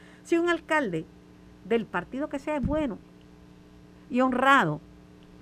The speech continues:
revalida, revalida. Tenemos ejemplos de alcaldes, eh, populares y de, de alcaldes progresistas que revalidan, pero revalidan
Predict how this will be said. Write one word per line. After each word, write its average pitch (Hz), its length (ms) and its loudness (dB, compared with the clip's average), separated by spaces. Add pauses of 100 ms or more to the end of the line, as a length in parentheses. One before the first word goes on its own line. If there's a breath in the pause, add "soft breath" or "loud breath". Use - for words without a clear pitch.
(160)
revalida, 311 720 4 (540)
revalida. 214 500 -2
Tenemos 202 380 -2
ejemplos 240 400 -4
de 240 60 -6
alcaldes, 220 520 -6 (140)
eh, 196 340 -6
populares 196 560 -6
y 240 60 -8
de, 185 280 -4
de - 200 -14
alcaldes 175 420 -8
progresistas 240 600 -12
que 196 120 -6
revalidan, 185 640 -6
pero 202 200 -6
revalidan 165 500 -8